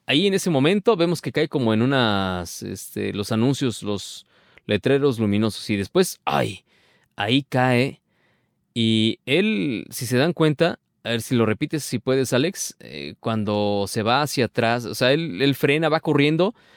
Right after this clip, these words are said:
se medio patina. De hecho, se ve que el piso estaba mojado o traía zapatos, eh, se le resbaló mucho el pie.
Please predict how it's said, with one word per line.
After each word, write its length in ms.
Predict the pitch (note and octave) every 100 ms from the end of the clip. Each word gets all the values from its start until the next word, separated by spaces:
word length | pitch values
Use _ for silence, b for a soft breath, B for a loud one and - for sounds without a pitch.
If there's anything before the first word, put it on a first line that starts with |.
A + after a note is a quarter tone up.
| b
se 200 | - B2
medio 260 | A#2 A2+ A#2
patina. 560 | A2+ G#2+ C#3+ C#3+ D#3 b _
De 120 | G#2+
hecho, 360 | A#2+ - D#3 A#2
se 120 | A2+
ve 120 | A2
que 80 | B2+
el 80 | A#2+
piso 180 | B2+ C3+
estaba 240 | C3 B2+
mojado 580 | A#2 F2+ A2+ A2+ C#3+ G3 b b b b b b b
o 220 | - G2 G2
traía 240 | G#2+ A2+
zapatos, 480 | A#2+ A#2+ A#2+ A#2+ G2+ G2+
eh, 380 | F#2 F#2 F2+ F#2
se 260 | - G2+
le 140 | F2 F2+
resbaló 420 | F#2+ F#2 F#2 G#2+
mucho 220 | A#2+ B2
el 60 | G#2+
pie. 280 | A2 G#2+